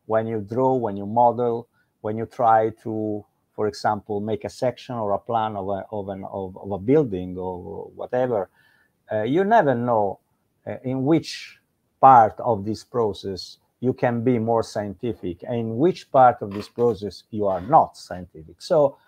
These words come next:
our school try to, uh, understand these aspects, also frame these aspects. Uh,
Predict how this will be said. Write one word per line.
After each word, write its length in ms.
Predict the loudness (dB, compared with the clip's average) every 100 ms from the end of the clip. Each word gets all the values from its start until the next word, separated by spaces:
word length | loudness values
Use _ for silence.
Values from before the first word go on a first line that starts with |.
| -4 2
our 180 | 4
school 320 | 2 -2 -6 -6
try 380 | -2 2 2
to, 420 | 2 -4 -4 -4 -10 _ -20 _ _ _
uh, 180 | -2 0 0
understand 640 | -2 -2 -2 4 4 4
these 140 | 0 2
aspects, 600 | 0 -2 -14 -14 -12 -8
also 280 | -8 -4 -4
frame 460 | 2 2 2 -6 -16 -16
these 160 | -6
aspects. 520 | -6 -6 -10 -18 -20 _ _ _ _ _ -6
Uh, 400 | 0 2 2 0